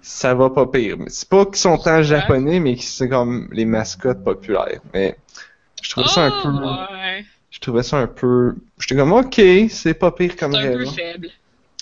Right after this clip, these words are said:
Speaker 1: Mais, euh... ah, ben, je, je passerai le mot à ma blonde.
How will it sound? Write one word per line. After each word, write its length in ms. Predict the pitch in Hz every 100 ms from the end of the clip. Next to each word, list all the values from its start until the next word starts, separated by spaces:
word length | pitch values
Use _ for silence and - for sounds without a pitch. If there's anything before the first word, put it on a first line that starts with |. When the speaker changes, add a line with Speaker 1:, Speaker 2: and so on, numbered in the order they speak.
| -
Speaker 1:
Mais, 380 | 131 127 131 131
euh... 720 | 131 127 123 120 123 120 110 -
ah, 200 | 104 104
ben, 280 | 98 92 90
je, 140 | -
je 160 | 104 -
passerai 340 | 113 107 -
le 60 | 113
mot 160 | 110 117
à 60 |
ma 120 | 98 92
blonde. 400 | 90 98 104